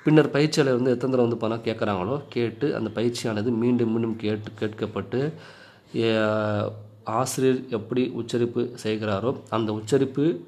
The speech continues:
முழுமையான நிலையில கிடைக்கின்ற வரைக்கும் பார்த்தோன்னாக்கா, அந்த மாணவர் வந்து பார்த்தா பயிற்சி பெற்றுட்டே இருக்கலாம். இது எல்லாமே வந்து பார்த்தோன்னாக்கா, பயிற்சி செய்யப்பட்டு, ஆ, மாணவர்களுக்கு வந்து பார்த்தோன்னாக்கா, முழுமையான இலக்கை அடைகிற வரைக்கும் பார்த்தோன்னாக்கா, இந்த பயிற்சி தரப்படுகிறது. இதுதான் வந்து பார்த்தோன்னாக்கா, இந்த முதன்மை நிலை, சாரி, இந்த,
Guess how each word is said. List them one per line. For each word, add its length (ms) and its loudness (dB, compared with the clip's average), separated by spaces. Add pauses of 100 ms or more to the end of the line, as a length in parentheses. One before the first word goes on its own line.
(420)
முழுமையான 540 4
நிலையில 240 2
கிடைக்கின்ற 400 0
வரைக்கும் 180 0
பார்த்தோன்னாக்கா, 260 0
அந்த 120 0
மாணவர் 380 0
வந்து 180 -4
பார்த்தா 100 -4
பயிற்சி 300 -2
பெற்றுட்டே 280 -4
இருக்கலாம். 280 -2 (840)
இது 140 2
எல்லாமே 440 4
வந்து 160 4
பார்த்தோன்னாக்கா, 520 0
பயிற்சி 260 -2
செய்யப்பட்டு, 680 -2 (760)
ஆ, 560 0
மாணவர்களுக்கு 580 4
வந்து 200 0
பார்த்தோன்னாக்கா, 420 -2
முழுமையான 800 2
இலக்கை 300 -2
அடைகிற 280 0
வரைக்கும் 300 -2
பார்த்தோன்னாக்கா, 400 -4
இந்த 120 -6
பயிற்சி 280 -6
தரப்படுகிறது. 720 -4
இதுதான் 240 -2
வந்து 160 -4
பார்த்தோன்னாக்கா, 380 -4
இந்த 120 -2
முதன்மை 400 0
நிலை, 360 -4
சாரி, 260 -4
இந்த, 500 -2